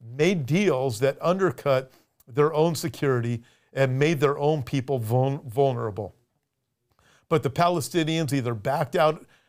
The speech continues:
at the last minute or they entered the agreements, never intending to fulfill their end of the bargain. The Oslo Accords are a great example. The Palestinians agreed to renounce the use of terrorism and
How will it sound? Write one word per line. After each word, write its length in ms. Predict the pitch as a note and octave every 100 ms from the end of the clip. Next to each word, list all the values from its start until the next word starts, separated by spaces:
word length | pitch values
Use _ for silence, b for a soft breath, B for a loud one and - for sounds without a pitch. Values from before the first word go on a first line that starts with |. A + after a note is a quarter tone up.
| b
at 120 | B2
the 100 | C#3
last 340 | C3 C3 B2
minute 480 | C3 F3+ F3+ F3 _ b b
or 140 | D#3+ C#3+
they 160 | C#3
entered 400 | D3+ D3+ D3+ C3
the 140 | C#3 C3
agreements, 580 | A#2+ B2 C3 A2 -
never 340 | C3 C#3 F#3 G#3+
intending 520 | F#3 - E3 D#3+ D3
to 140 | -
fulfill 640 | B2+ B2+ - D#3+ C#3 A#2+ b b b b
their 200 | B2 C#3+
end 200 | C#3+ C#3+
of 80 | C3
the 80 | A#2
bargain. 540 | A#2 B2+ C3 A2+ F2 - _ _ _ B2
The 160 | C3
Oslo 440 | C#3 D#3 - D#3 C#3+
Accords 440 | - D3+ E3 C#3+
are 80 | C3+
a 60 |
great 300 | A2+ B2+ C3+
example. 560 | C3 A2+ C3 C3 B2 A2
The 100 | A#2+
Palestinians 800 | B2+ D3 D3 - D3+ D#3+ F3+ E3 b b b b
agreed 420 | B2+ C3 D#3 C#3
to 100 | C#3+
renounce 580 | C3+ C3+ C#3 D3+ C#3+ - b b
the 120 | A#2+
use 320 | B2 E3+ F#3+ D#3
of 100 | A#2+
terrorism 680 | E3+ E3+ E3 C#3+ D#3+ C#3+
and 120 | B2+